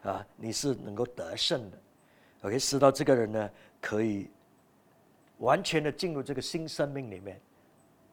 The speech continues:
因为旧的事情已经过去了吧。所以你不能够成为一个神的使者，直到你完完全全的接纳这样的信息，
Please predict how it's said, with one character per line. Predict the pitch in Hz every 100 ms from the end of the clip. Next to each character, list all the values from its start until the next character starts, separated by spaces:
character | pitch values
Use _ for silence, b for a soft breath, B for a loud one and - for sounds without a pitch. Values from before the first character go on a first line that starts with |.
| _
因 | 135
为 | 127 120
旧 | 170 131
的 | 101
事 | - 113
情 | - 95 - b b -
已 | 117
经 | 127 113
过 | 131 113
去 | - 127
了 | 85
吧。 | - - - _ _ _ _ _ _ _ _ _ _ _ _ _ _ _ _ _ - B B
所 | - 269
以 |
你 | 202
不 | - 247
能 | 175 143
够 | 151
成 | - 117
为 | 123
一 | 127
个 | 131 117 - - _
神 | - 123
的 | 131
使 | 151 - 117
者， | - 110
直 | - 156
到 | 151
你 | 120
完 | 104 120 170 202
完 | 185 185
全 | - 123 127
全 | 131
的 | 117
接 | 104 156 123
纳 | -
这 | - 123
样 | 101
的 |
信 | 107 - 104
息， | - -